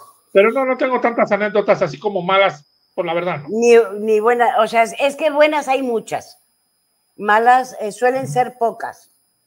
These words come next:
Speaker 1: Suelen ser muy pocas las malas, buenas muchas, o sea, el trato que te da la gente. "No, yo soy el español más piedadense del mundo mundial".
Speaker 2: <laughs>
Speaker 1: En la radio,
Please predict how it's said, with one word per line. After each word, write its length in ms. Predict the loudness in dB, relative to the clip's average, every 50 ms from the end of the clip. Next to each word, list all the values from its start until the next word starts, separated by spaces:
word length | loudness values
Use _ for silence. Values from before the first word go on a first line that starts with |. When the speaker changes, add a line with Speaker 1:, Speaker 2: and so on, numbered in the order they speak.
| _ _ _ _ _ _ _ _ _ _
Speaker 1:
Suelen 300 | 0 2 4 4 4 4
ser 160 | 2 0 0
muy 120 | 0 -2 0
pocas 300 | 0 0 0 2 2 2
las 160 | 4 2 2
malas, 360 | 2 0 2 2 0 0 0
buenas 300 | 0 0 0 0 -2 -4
muchas, 440 | -4 -6 -6 -4 0 0 0 0 0
o 60 | -2
sea, 260 | 0 2 2 2 2
el 200 | 2 0 -2 0
trato 280 | 0 0 0 0 -2 -2
que 100 | -4 -2
te 100 | 2 2
da 80 | 2 4
la 140 | 2 0
gente. 260 | -2 -4 -6 -6 -6 -6
"No, 260 | -4 -4 -2 -2 -2
yo 100 | -2 -2
soy 180 | -2 -2 -4 -2 -2
el 160 | 0 2 2
español 600 | 0 -2 -2 0 0 2 2 2 2 0 -2 -2
más 300 | -2 0 0 0 -2 -4
piedadense 720 | _ 0 2 4 4 4 4 2 2 0 0 -2 0 0
del 160 | 0 0 0
mundo 300 | 0 -2 -2 -4 -4 -6
mundial". 540 | -4 -2 -2 0 0 2 0 0 -2 -8 -14 _ -20 -16 _
Speaker 2:
<laughs> 1400 | -8 -8 -8 -6 -8 -8 -8 -8 -10 -12 -12 -12 -12 _ -16 -16 -16 -14 _ -12 -12 -12 -12 _ -12 -12 -12 -12 -14 -16 -16 -16 -16 _ _ -18 -18 _ _ _ -18 -18 -18 _ _ _ _ _ _ -2
Speaker 1:
En 220 | 0 2 2 2 2
la 200 | 2 2 2 2
radio, 840 | 2 2 4 4 4 4 2 2 2 4 4 6 4 4 2 0